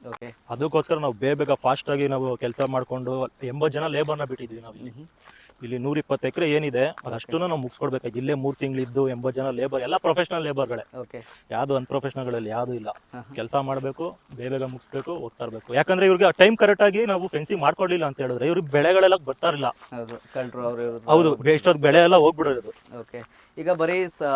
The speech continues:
Speaker 1: ಜ-, ಜಮೀನುಗಳಿಗೆ ಮಾತ್ರ ಮಾಡ್ಕೊಡ್ತೀರಾ ಸರ್, ಅಥವಾ ಸೈಟ್ ಇರುತ್ತೆ ಬೆಂಗಳೂರಲ್ಲಿ, ತುಂಬಾ ಜನ ಸೈಟ್‌ಗಳಿರುತ್ತೆ,
Speaker 2: ಸರ್, ಇನ್ನೊಂದೇನ-,
Speaker 1: ತಗೊಂಡಿರ್ತಾರೆ?
Speaker 2: ಇನ್ನೊಂದೇನಂದ್ರೆ ಸೈಟ್, ಬೆಂಗಳೂರಲ್ಲಿ ಸೈಟ್‌ಗಳಿಗೆ ಮಾಡೋದು ನಾವು ಮಾತ್ರ,
Speaker 1: ಓಕೆ.
Speaker 2: ಬೇರೆಯವ್ರು ಯಾರು ಮಾಡಲ್ಲ. ನಾವು ಬೆಂಗಳೂರು, ಮೂಲತಃ ಬೆಂಗಳೂರಲ್ಲೇ ಇರೋದ್ರಿಂದ ನಾವು ಕೆಂಗೇರಿಯಲ್ಲಿ ಇರೋದು.
Speaker 1: ಹ್ಮ್ ಹ್ಮ್.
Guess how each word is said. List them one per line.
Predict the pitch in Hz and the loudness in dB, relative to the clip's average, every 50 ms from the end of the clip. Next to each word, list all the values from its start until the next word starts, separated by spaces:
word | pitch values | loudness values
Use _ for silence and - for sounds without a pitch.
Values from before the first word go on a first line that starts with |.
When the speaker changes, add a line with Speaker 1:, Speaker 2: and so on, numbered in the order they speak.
| 135 131 127 | 2 2 0
Speaker 1:
ಜ-, | 127 123 127 117 | -2 -2 -2 -2
ಜಮೀನುಗಳಿಗೆ | 131 135 151 160 160 156 156 147 131 | -4 -4 -4 -2 0 0 0 0 0
ಮಾತ್ರ | 131 127 123 131 131 | -4 -4 -4 -4 -6
ಮಾಡ್ಕೊಡ್ತೀರಾ | 127 120 110 - 127 117 110 117 113 120 | -6 -6 -8 -8 -8 -8 -8 -8 -10 -10
ಸರ್, | - - 180 | -10 -6 -6
ಅಥವಾ | 165 139 147 160 165 165 160 147 | -6 -4 -2 0 0 0 0 0
ಸೈಟ್ | - - 160 160 - | -2 -4 -4 -2 -2
ಇರುತ್ತೆ | 147 127 117 104 117 | -4 -6 -6 -8 -10
ಬೆಂಗಳೂರಲ್ಲಿ, | 113 113 117 120 120 120 120 117 | -10 -10 -10 -8 -8 -8 -8 -10
ತುಂಬಾ | - 127 123 120 | -10 -10 -10 -10
ಜನ | 123 123 | -10 -10
ಸೈಟ್‌ಗಳಿರುತ್ತೆ, | - - 131 127 123 127 123 117 117 113 - 127 | -6 -6 -6 -4 -4 -4 -6 -6 -6 -6 -6 -6
Speaker 2:
ಸರ್, | 123 123 - 147 151 | 0 4 4 4 4
ಇನ್ನೊಂದೇನ-, | 135 127 160 185 190 180 180 170 170 | 4 2 2 2 4 4 4 4 2
Speaker 1:
ತಗೊಂಡಿರ್ತಾರೆ? | 170 120 117 117 107 - - - - - - - 147 | 0 -4 -6 -8 -8 -10 -14 -20 -20 -18 -12 -6 0
Speaker 2:
ಇನ್ನೊಂದೇನಂದ್ರೆ | 147 180 202 202 180 185 175 170 165 156 175 175 | 4 6 6 8 8 8 8 6 6 4 4 4
ಸೈಟ್, | - 156 170 175 147 | 6 4 4 4 2
ಬೆಂಗಳೂರಲ್ಲಿ | 143 127 151 156 170 185 208 202 208 190 - | -2 -2 -2 0 2 2 2 2 2 4 4
ಸೈಟ್‌ಗಳಿಗೆ | 151 175 185 160 175 175 151 143 151 | 4 4 4 4 4 4 6 4 2
ಮಾಡೋದು | 139 127 120 117 123 139 165 | 2 0 0 -2 -2 -2 -2
ನಾವು | 156 127 127 131 | 0 0 -2 -2
ಮಾತ್ರ, | 123 123 131 - - 131 - _ - - | -2 -6 -8 -6 -8 -12 -12 _ -14 -14
Speaker 1:
ಓಕೆ. | 120 120 | -8 -4
Speaker 2:
ಬೇರೆಯವ್ರು | 131 135 135 135 117 | -2 0 0 0 0
ಯಾರು | 113 127 143 | 0 0 0
ಮಾಡಲ್ಲ. | 139 135 123 120 117 113 | 0 0 -2 -4 -4 -4
ನಾವು | 113 131 135 135 127 - | -4 -4 -4 -6 -6 -6
ಬೆಂಗಳೂರು, | 139 135 135 151 170 175 | -6 -4 0 2 2 2
ಮೂಲತಃ | 160 160 170 170 - 185 151 156 | 2 2 0 2 4 4 4 4
ಬೆಂಗಳೂರಲ್ಲೇ | 139 135 139 147 156 170 165 175 165 165 | 4 2 2 2 4 4 4 4 4 4
ಇರೋದ್ರಿಂದ | 156 147 156 143 143 143 147 | 2 2 0 -4 -6 -8 -6
ನಾವು | 165 180 170 143 - 131 127 | -6 -6 -6 -6 -6 -6 -2
ಕೆಂಗೇರಿಯಲ್ಲಿ | 143 160 156 160 147 135 | 0 0 2 2 0 0
ಇರೋದು. | 120 113 104 - | -2 -4 -6 -10
Speaker 1:
ಹ್ಮ್ | - _ _ - 127 117 | -18 _ _ -16 -16 -16
ಹ್ಮ್. | 127 165 | -16 -18